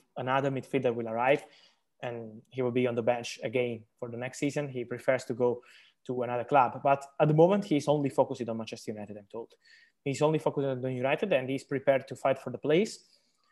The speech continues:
He's convinced that if he's staying at Manchester United, he has serious chances to be an important player, a starter with different game times since last se-, since last season. So we will see. But at the moment, the situation is still quiet on Van de Beek. It depends on the new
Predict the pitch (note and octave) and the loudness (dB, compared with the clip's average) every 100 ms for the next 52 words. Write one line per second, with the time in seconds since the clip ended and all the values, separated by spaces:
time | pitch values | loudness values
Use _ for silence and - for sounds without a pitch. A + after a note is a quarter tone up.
0 | _ - E3+ F3+ D#3 F3+ G3+ E3+ D#3 D3 | _ 2 4 4 6 4 6 4 2 0
1 | C#3 - - D#3 C#3+ B2+ C3+ B2+ C#3+ D3 | -2 -6 2 2 2 -2 -4 -6 -6 -4
2 | C3+ C3+ A#2+ B2 C3+ - E3+ D#3 C#3+ - | -2 -4 -4 -2 -2 2 2 2 -2 -4
3 | C#3+ B2 B2 - B2 B2+ A#2+ _ _ _ | -6 -4 -6 -6 -4 -2 -4 _ _ _
4 | - D3 C#3+ D3+ D3+ C3+ C#3 C#3+ C#3 C#3 | -6 -4 4 8 8 6 6 6 8 6
5 | - D3+ C3+ - C#3+ C3 C3+ B2+ C3 C#3 | 6 4 4 2 0 2 -2 0 -2 -2
6 | B2+ C3+ C3+ B2 C3 B2+ B2+ A#2+ B2 - | -2 -2 -2 -2 -8 -8 -10 -8 -10 -6
7 | D3 C#3+ - C3 C3 C#3 - C#3+ D3+ D3 | -2 -2 -2 -4 0 0 0 0 -2 -4
8 | _ _ _ _ _ - A#3+ B3+ A#3+ F#3+ | _ _ _ _ _ 2 4 6 6 4
9 | D3+ D3+ D#3 E3 F#3 F#3+ D#3+ D#3 D3+ D#3+ | 6 8 8 8 6 2 -2 0 0 0
10 | D3 D3+ C#3+ - D3 C#3 C#3 C#3+ B2+ D3 | -2 0 2 6 6 6 0 -2 2 2
11 | D#3+ C3 C#3+ C#3+ D3+ D3 D3 C3 B2+ C3 | 2 -2 -2 0 4 4 2 -4 -4 -2
12 | D3 D3 C#3+ | 2 2 0